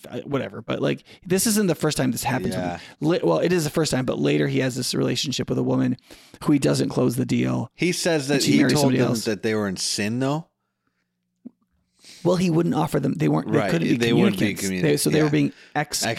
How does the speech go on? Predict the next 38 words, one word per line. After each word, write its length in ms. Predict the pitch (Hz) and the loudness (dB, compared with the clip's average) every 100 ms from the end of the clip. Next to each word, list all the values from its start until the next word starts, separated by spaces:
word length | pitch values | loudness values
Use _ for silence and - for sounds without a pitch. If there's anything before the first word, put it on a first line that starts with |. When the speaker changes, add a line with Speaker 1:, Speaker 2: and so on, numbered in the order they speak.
| 143 160 202 | 2 4 4
Speaker 1:
excommunicated, 420 | 147 - - 123 | 2 0 -2 -4
Speaker 2:
yeah. 140 | 180 185 | -4 0
Speaker 1:
right? 260 | 139 156 - - - - | 2 0 -4 -20 -20 -6
Speaker 2:
That's 280 | 107 104 | -4 -4
messed 320 | 117 101 - 90 | -6 -6 -6 -8
up, 180 | - - | -8 0
Speaker 1:
Yeah. 300 | 202 170 - | 2 4 2
Speaker 2:
man. 80 | - | 0
<laughs> 20 | |
Speaker 1:
So, 200 | 123 165 | 2 4
like, 240 | 170 156 | 4 2
anyway, 320 | 196 185 151 139 - | 0 2 0 0 -4
it, 120 | 156 | 0
so 100 | 165 | 2
anyway, 200 | 190 185 | 4 2
there's 160 | 147 135 | 2 0
a 40 | |
lawsuit 500 | 131 147 185 185 156 | 0 2 2 2 0
that 80 | 143 | 0
arises 400 | 135 131 131 123 | 0 0 0 0
over 220 | 139 131 | 0 0
this, 200 | 131 123 | 0 0
and 100 | 131 | -2
ultimately 520 | 120 143 - - 135 131 | -2 -2 -4 -4 -4 -4
he 240 | - 135 | -4 -2
ends 180 | 135 123 | -2 -2
up 120 | - | -6
fleeing 400 | - 135 131 131 | -6 -4 -2 -2
in 120 | - | -4
the 80 | 123 | -4
night 360 | 117 131 120 - | -4 -4 -6 -8
because 240 | 139 135 123 | -4 -2 -2
he's 120 | 147 | -2
gonna 140 | 143 | 0
be 120 | 135 113 | 0 -2
arrested 440 | 120 127 - - | -4 -6 -8 -10
in 140 | 107 | -8
Georgia, 360 | 107 - - - | -8 -8 -12 -16